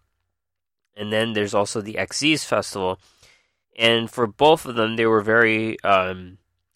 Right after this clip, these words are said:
they were shortened to give you enough time to complete them. So I was able to get all of the gems I needed, um,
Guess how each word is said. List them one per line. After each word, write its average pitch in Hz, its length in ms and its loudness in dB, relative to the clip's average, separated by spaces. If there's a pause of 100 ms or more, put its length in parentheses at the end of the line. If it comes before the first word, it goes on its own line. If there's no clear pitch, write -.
(160)
they 123 60 -12
were 107 80 -4
shortened 101 640 0
to 107 140 -10
give 104 220 -8
you 104 60 -8
enough 98 240 -6
time 101 300 -4
to - 100 -18
complete 120 440 -12
them. 87 140 -16
So 98 360 -4 (560)
I 104 100 -8
was 139 380 2
able 131 320 -2
to - 160 -12
get 104 320 0
all 110 320 2
of 104 140 -8
the 98 100 -8
gems 98 480 -2
I 90 160 -4
needed, 95 600 -8
um, 92 380 -8